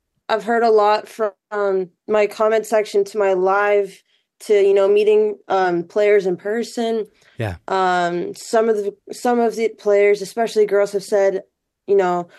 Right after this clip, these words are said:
Speaker 1: "Wa-, since watching you, I've been wanting to start hockey. I've started playing hockey, started playing goalie, and that just warms my heart."
Speaker 2: Oh.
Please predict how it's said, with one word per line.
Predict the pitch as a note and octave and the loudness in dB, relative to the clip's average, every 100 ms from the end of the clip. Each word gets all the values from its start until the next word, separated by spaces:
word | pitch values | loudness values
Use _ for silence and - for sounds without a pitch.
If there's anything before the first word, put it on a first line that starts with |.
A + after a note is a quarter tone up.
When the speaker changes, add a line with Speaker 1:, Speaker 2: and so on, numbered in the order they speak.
| _ | _
Speaker 1:
"Wa-, | - - | -8 -8
since | - A3+ A3 | -4 -4 0
watching | A3+ A3 A3 | -2 2 4
you, | G3+ G3+ | 6 6
I've | F3 F#3+ | 2 0
been | E3+ G3+ F#3+ | 0 0 0
wanting | F3+ G3 G3 | -2 0 -2
to | G3 G#3 F#3+ | -2 -2 -2
start | F#3 A3 G3 | -2 -4 -2
hockey. | F#3 F#3 F3+ _ _ F#3+ F#3 F#3 | 0 -2 -2 _ _ -18 -6 -6
I've | E3+ | -4
started | - G3+ G3 | -2 -2 -2
playing | G3+ F#3+ | -4 -2
hockey, | F#3+ F#3 | -4 -4
started | F#3+ G#3 F3+ | -6 -4 -6
playing | - F#3 | -4 -4
goalie, | F#3 F#3 F#3 F#3 F#3+ F3+ - - - | -2 -2 -2 -2 -4 -6 -18 -20 -6
and | F#3+ | -2
that | F#3 | -2
just | F#3+ | -2
warms | F3+ F#3+ G3 F3 | -2 0 0 -2
my | F3 | -4
heart." | E3 E3 E3 - | -4 -4 -6 -8
Speaker 2:
Oh. | A2+ F#2 | -10 -10